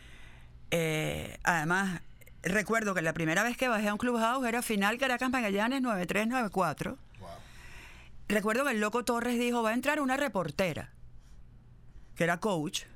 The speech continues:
Speaker 1: había sido coach por muchos años en Caracas, me conocía desde niña. Yo tengo fotos que tengo como siete años ahí con el Loco Torres,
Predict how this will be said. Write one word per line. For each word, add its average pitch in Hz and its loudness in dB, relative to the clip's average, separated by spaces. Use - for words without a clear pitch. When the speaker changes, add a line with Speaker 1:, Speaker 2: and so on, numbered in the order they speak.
Speaker 1:
había 147 2
sido 185 2
coach 196 0
por 190 0
muchos 170 2
años 196 4
en 208 0
Caracas, 208 2
me 214 0
conocía 180 2
desde 214 2
niña. 185 2
Yo 147 -2
tengo 170 0
fotos 190 2
que 254 2
tengo 208 2
como 214 0
siete 202 2
años 254 2
ahí 233 0
con 190 0
el 165 2
Loco 190 2
Torres, 135 -2